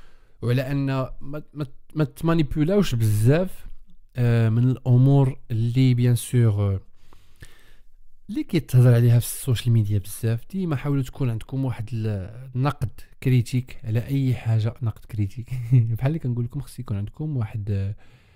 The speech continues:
الفلوس ديال النقود، ولا بحال اللي كنقول لكم خص يكون عندكم واحد الخبز ديال، آه، اغروم. <laughs>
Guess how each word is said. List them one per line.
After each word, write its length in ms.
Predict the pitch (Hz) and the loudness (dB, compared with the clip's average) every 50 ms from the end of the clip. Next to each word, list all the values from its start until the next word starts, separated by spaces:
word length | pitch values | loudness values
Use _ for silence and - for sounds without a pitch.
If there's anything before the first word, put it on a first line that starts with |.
| _ - - - - - - 104 | _ -20 -20 -20 -14 -10 -6 -6
الفلوس 760 | 104 98 98 - - 127 127 143 160 190 185 - - - - - _ _ _ - | -4 -4 -6 -6 -4 -2 0 0 0 0 -2 -4 -10 -18 -20 -20 _ _ _ -14
ديال 300 | - 107 104 107 104 101 | -8 -4 -2 -2 0 0
النقود، 540 | 101 104 104 104 104 - - 107 95 - - - - _ _ - | 0 0 0 0 -2 -4 -8 -8 -8 -10 -12 -20 -20 _ _ -10
ولا 460 | 107 98 98 101 104 98 95 107 123 - - - - - | -8 -4 -2 -2 -2 -2 -2 -4 -8 -14 -20 -20 -16 -12
بحال 80 | - | -8
اللي 100 | 127 131 | -8 -6
كنقول 260 | 131 - 120 113 110 110 | -4 -4 -4 -2 -2 -2
لكم 180 | 107 - 127 | -2 -4 -6
خص 240 | 127 - - - - | -6 -6 -10 -14 -16
يكون 180 | 110 - 101 95 | -8 -6 -4 -4
عندكم 380 | 92 95 - - - 104 101 | -4 -4 -6 -8 -8 -6 -4
واحد 200 | 101 92 107 101 | -4 -4 -4 -6
الخبز 480 | 98 98 - - 165 156 139 - - - - - - - - - - - _ - | -8 -8 -6 -8 -6 -4 -6 -6 -8 -12 -20 -20 -20 -20 -20 -20 -20 -20 _ -16
ديال، 440 | 104 95 104 101 101 101 98 104 - - - _ _ _ _ _ _ _ _ _ _ - | -8 -4 -2 -2 -2 -2 -4 -6 -10 -16 -20 _ _ _ _ _ _ _ _ _ _ -10
آه، 380 | 107 101 98 95 95 127 147 - _ _ _ - _ _ _ _ _ _ _ _ _ _ _ _ _ _ _ _ _ _ _ _ _ - | -8 -6 -6 -6 -8 -10 -12 -18 _ _ _ -20 _ _ _ _ _ _ _ _ _ _ _ _ _ _ _ _ _ _ _ _ _ -4
اغروم. 380 | 120 101 92 95 95 98 104 113 | -2 0 0 0 -2 -2 -4 -8
<laughs> 60 | - | -8